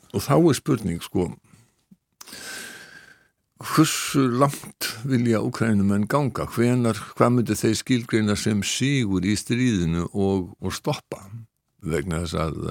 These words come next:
að Zelenski forseti, hann hefur sagt að, eh, stríðsmarkmið Úkraínumanna séu að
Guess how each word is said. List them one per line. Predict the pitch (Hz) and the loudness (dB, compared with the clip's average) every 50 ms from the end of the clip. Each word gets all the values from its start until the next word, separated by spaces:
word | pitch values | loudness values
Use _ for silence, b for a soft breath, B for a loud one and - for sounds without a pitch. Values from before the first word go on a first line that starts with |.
| 78 76 - | -8 -8 -10
að | - 90 85 87 80 78 82 76 78 80 98 - B B B B B B | -10 -10 -10 -8 -8 -8 -8 -8 -8 -10 -12 -12 B B B B B B
Zelenski | - - 92 87 87 85 80 - - - | -6 -2 0 0 0 0 -2 -4 -8 -8
forseti, | - - 151 - - 123 95 - - 127 143 - b b b b b b b b b b b b | -4 -4 -4 -4 -4 -6 -8 -8 -12 -14 -14 -16 b b b b b b b b b b b b
hann | - 95 107 123 139 | 2 4 6 6 6
hefur | 123 104 92 | 4 2 0
sagt | - - 101 101 98 - - 87 | -2 -2 -2 -4 -4 -4 -4 -4
að, | 87 90 87 82 80 78 | -4 -2 -4 -4 -4 -4
eh, | 78 80 71 67 - - _ _ _ _ _ _ _ _ _ _ - 82 - _ _ - - - | -4 -4 -4 -8 -12 -16 _ _ _ _ _ _ _ _ _ _ -20 -20 -20 _ _ -20 -16 -14
stríðsmarkmið | 82 80 - - 101 107 131 147 - - 104 101 95 - - 87 85 78 - - - 113 - _ _ _ _ _ - _ | -12 -12 -2 2 2 2 2 2 0 0 -2 -2 -2 -2 -2 -4 -4 -4 -6 -12 -14 -16 -18 _ _ _ _ _ -20 _
Úkraínumanna | - 117 135 - 131 104 87 85 76 76 78 78 80 90 | -6 -6 -2 0 0 0 2 0 0 -2 -4 -6 -6 -8
séu | - - - 113 104 95 85 73 | -8 -6 -2 -2 0 0 -2 -2
að | - 87 95 80 - | -4 -4 -6 -6 -8